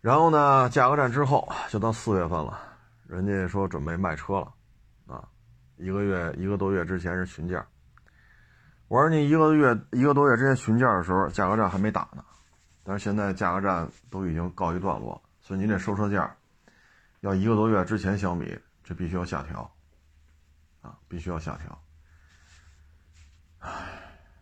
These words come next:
然后人一听，人就不去了。我说我们比人高一千，那到四月份的时候，四 S 店说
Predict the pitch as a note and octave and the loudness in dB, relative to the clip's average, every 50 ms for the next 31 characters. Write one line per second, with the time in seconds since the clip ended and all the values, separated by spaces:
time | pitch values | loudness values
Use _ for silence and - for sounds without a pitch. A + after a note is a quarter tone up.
0 | _ _ - _ _ _ _ - - F2+ F2+ G2 G2 G2 G2 G2 F#2+ F#2 - G2 | _ _ -20 _ _ _ _ -10 -6 -4 -2 -2 0 0 0 -2 -2 -2 -2 -2
1 | F#2+ F#2 - - F2 F2 E2+ D#2+ D#2+ D#2 - - D#2+ C#2 - - _ _ - D#2 | -2 -2 -2 -4 -6 -6 -6 -6 -8 -10 -10 -8 -10 -10 -10 -14 _ _ -14 -10
2 | E2+ F#2 F#2 - - _ - _ _ _ _ _ _ - F#2 F#2 F2+ F#2+ G#2+ A#2+ | -8 -8 -8 -8 -12 _ -20 _ _ _ _ _ _ -6 -4 -2 -2 0 0 -2
3 | A#2+ G#2+ F#2+ F2 F#2 G2+ F#2+ F#2+ G#2+ G#2 G2+ F2+ D2+ C#2+ - D#2+ D2+ D2+ - _ | -2 0 0 0 0 -2 -2 -2 0 0 0 -2 -4 -6 -8 -8 -8 -8 -10 _
4 | _ - _ _ _ _ _ _ _ _ _ _ _ _ _ _ _ _ _ _ | _ -20 _ _ _ _ _ _ _ _ _ _ _ _ _ _ _ _ _ _
5 | - A2 A2 B2+ A#2+ A#2 A2+ A2+ A2 G#2+ G#2+ G2+ - - C3+ B2 A2+ G#2 G2 G2 | -6 -2 0 2 4 6 6 6 4 4 2 0 -2 -2 0 2 2 2 2 2
6 | G2+ G2 F#2 F2 E2 E2 E2+ F2 E2+ C#2+ - - - _ _ _ _ _ _ _ | 2 0 0 0 0 -2 -2 -2 -2 -2 -4 -8 -16 _ _ _ _ _ _ _
7 | _ _ _ - - - - G2+ G2 G2+ G#2+ G2 F2 E2+ F2+ F#2+ F#2+ F#2 - - | _ _ _ -20 -18 -10 -6 -4 -2 -2 -2 -2 -2 -2 -2 -2 -2 -2 -2 -6